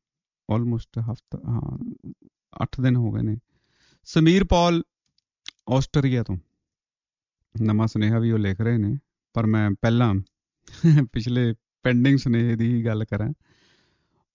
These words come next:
ਉਹਨਾਂ ਨੇ ਇੱਕ ਜਗਿਆਸਾ ਜ਼ਾਹਰ ਕੀਤੀ ਸੀ ਜਿਸ ਦਾ ਕਹਿੰਦੇ ਹੱਲ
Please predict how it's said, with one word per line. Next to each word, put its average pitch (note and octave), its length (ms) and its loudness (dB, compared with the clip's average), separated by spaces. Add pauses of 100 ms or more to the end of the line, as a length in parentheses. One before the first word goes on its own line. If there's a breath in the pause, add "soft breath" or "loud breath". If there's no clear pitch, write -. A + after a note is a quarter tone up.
ਉਹਨਾਂ A3+ 220 4
ਨੇ A#3+ 320 2 (180)
ਇੱਕ - 320 -4 (540)
ਜਗਿਆਸਾ C#3+ 560 2
ਜ਼ਾਹਰ D3 340 2
ਕੀਤੀ C3+ 320 -4
ਸੀ B2+ 280 -6 (600)
ਜਿਸ C3 200 0
ਦਾ D#3 120 0
ਕਹਿੰਦੇ D#3 220 0
ਹੱਲ C3 500 0